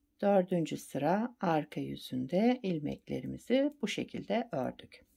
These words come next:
Düzlerimizi düz, terslerimizi ters örerek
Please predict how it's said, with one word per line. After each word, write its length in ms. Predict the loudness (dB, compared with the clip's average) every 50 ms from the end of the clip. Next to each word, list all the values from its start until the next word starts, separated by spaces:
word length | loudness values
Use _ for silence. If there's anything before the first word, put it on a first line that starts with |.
| _ _ _ _ _ -20 -20 -20 _ _ _ _ 4
Düzlerimizi 800 | 6 6 8 8 8 8 8 6 2 0 0 -2 -4 -4 0
düz, 380 | 2 4 4 4 2 0 -2 -2
terslerimizi 920 | 0 2 2 0 -2 -4 -6 -6 -4 -4 -4 -6 -6 -4 -4 -4 -4 -4 -2
ters 340 | 0 0 0 -2 -4 -8 -8 -8
örerek 680 | -6 -6 -4 -2 0 2 2 2 2 0 -4 -18 -20